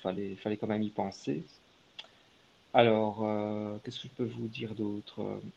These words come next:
Ben, l'héroïne, euh, principale, donc c'est Valentine Rix, elle fait partie d'un, d'un réseau de convois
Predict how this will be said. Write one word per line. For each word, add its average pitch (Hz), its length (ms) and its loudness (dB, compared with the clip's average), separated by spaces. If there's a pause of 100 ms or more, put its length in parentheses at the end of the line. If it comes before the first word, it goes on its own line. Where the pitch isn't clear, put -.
(640)
Ben, 117 140 6
l'héroïne, 127 520 6
euh, 113 240 4
principale, 117 720 0 (840)
donc 110 200 0
c'est 120 160 0
Valentine 113 560 2
Rix, 127 500 -2 (480)
elle 131 80 -4
fait 127 120 -2
partie 139 120 0
d'un, 113 300 0
d'un 117 140 4
réseau 127 300 2
de 117 100 2
convois 113 580 0